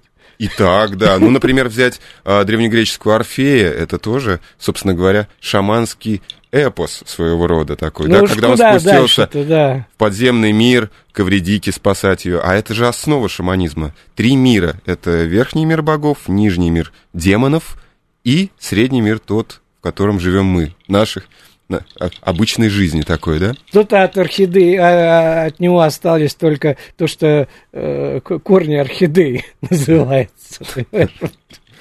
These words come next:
Speaker 1: Да, ну вообще, а, то, что касается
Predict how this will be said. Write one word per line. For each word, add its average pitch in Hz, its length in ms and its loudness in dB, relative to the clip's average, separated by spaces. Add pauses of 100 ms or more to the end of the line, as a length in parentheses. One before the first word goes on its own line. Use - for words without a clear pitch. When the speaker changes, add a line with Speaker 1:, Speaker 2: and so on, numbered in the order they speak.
(440)
Speaker 1:
Да, 95 360 2
ну 92 120 -2
вообще, 110 420 0 (300)
а, 85 180 0
то, 107 160 -2
что 107 160 -2
касается 101 800 -2